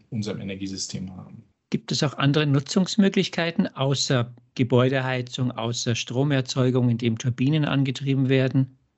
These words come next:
Speaker 1: Es gibt im Wesentlichen vier große Nutzungsmöglichkeiten. Die, eine der größten ist sicherlich die Umstellung der Fernwärmesysteme, so wie wir das im Augenblick bei den Stadtwerken München sehen, die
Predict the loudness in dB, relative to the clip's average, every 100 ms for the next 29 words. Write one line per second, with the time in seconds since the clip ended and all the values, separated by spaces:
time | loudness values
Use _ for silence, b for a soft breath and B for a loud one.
0 | _ _ _ _ _ _ _ -2 0 2
1 | 4 4 2 2 0 -2 -8 -2 0 0
2 | 0 0 2 2 2 -2 -2 -4 -6 -8
3 | -12 -6 -6 -4 -2 0 0 0 2 2
4 | -2 -6 _ _ 0 4 6 4 2 0
5 | 0 -4 -8 -4 -4 -2 -4 -4 -6 -4
6 | -4 -6 -2 -2 -2 -4 -6 -2 0 0
7 | -2 -4 -6 -6 -4 -6 -10 -8 -6 -6
8 | -6 -6 -4 -2 0 -2 -4 -10 -18 -12
9 | -10 -8 -2 0 0 -4 -4 0 0 0
10 | 0 2 2 2 0 -2 -2 -4